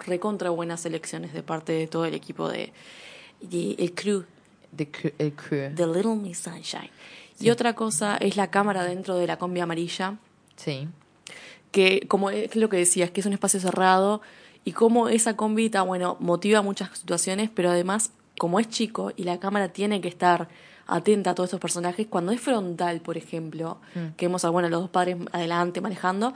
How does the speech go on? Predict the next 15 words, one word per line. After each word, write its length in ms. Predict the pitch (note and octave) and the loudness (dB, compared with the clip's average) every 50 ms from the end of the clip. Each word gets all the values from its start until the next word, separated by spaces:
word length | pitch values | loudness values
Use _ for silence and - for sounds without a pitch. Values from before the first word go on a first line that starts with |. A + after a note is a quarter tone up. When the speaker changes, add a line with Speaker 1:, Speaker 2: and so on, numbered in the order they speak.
| - - - | -8 -12 -14
Speaker 2:
Sí. 80 | D#3 C3+ C3 C#3+ E3 - - _ _ _ _ _ _ | -12 -12 -12 -14 -18 -20 -20 _ _ _ _ _ _
Speaker 1:
ves 360 | - F3+ E3+ G3+ C4+ C#4+ - - | -6 2 6 6 8 8 6 6
a 140 | G3+ F3+ F3+ | 4 4 4
todos 220 | - A#3 C#4+ D#4+ | 2 0 0 2
los 100 | D4+ A#3+ | 0 0
personajes, 580 | - F3 E3 - - D#3+ F3+ G3+ G3+ - E3+ D#3+ | 0 0 -2 -2 0 2 2 2 0 0 -4 -4
no 120 | F#3 G3+ | 0 2
te 100 | - A#3 | 2 4
perdés 280 | G3+ G#3 G#3 A3 A3 A3+ | 4 6 4 4 2 0
a 40 | G#3+ | -2
ninguno, 420 | F#3+ F3 E3+ F#3 F#3+ F#3+ F3 E3+ | -4 -2 0 0 2 2 2 0
nadie 240 | E3+ F3 G3+ A3 A3 | 2 4 4 4 4
tapa 220 | G#3+ F#3+ F3+ F3+ F3+ | 4 2 0 -2 -2
a 20 | |
nadie, 540 | F3+ F#3+ G3 G#3 G#3+ A3 A3+ A3+ A3 A3 | -2 0 0 0 2 2 2 2 2 0